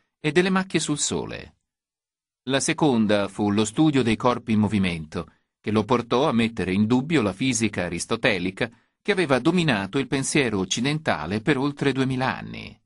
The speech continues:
L'impresa che però più di tutte lasciò un segno profondo fu la difesa, a rischio di essere condannato a morte sul rogo, di un nuovo modo di spiegare il mondo, radicato nell'evidenza empirica e nel rigore matematico,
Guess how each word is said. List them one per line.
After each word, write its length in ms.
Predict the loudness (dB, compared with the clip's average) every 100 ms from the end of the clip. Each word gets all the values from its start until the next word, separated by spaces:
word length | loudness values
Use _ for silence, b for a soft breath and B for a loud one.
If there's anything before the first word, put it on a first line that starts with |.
| _ _ _ _ _ _ _ _ _ _ 0
L'impresa 580 | 0 4 4 4 0
che 160 | 2 -2
però 300 | 0 0 0
più 140 | -2
di 180 | -2 -2
tutte 560 | -2 -4 -4 -6 -6 -6 -8
lasciò 520 | -8 -6 0 0 2
un 120 | -2
segno 420 | 0 0 2 0
profondo 640 | 0 -6 0 0 2 -2 b b b _ _
fu 120 | -2 2
la 120 | 2
difesa, 640 | 2 2 2 0 -8 -8 _ _
a 120 | -6 0
rischio 460 | 2 2 2 0
di 120 | 0
essere 320 | -2 -2 -2 -2
condannato 680 | 0 2 4 4 2 0
a 40 | 2
morte 380 | 2 0 -4
sul 220 | -6 -2 2
rogo, 380 | 2 2 -2 -6 B B _ _
di 100 | -2
un 140 | 2 2
nuovo 260 | 2 2
modo 340 | 0 0 0 0
di 140 | 0
spiegare 380 | 0 0 0 2
il 80 | 2
mondo, 440 | 2 0 -2 -6 b b b -2
radicato 720 | 0 0 2 2 2 0 4
nell'evidenza 800 | 4 2 0 2 2 2 -2 -4
empirica 720 | -4 -4 -2 -2 -2 -2 -6 -2
e 120 | 0
nel 160 | 2
rigore 340 | 0 -2 -2 -2
matematico, 840 | -2 -4 -4 -6 -12 -14 -14 -16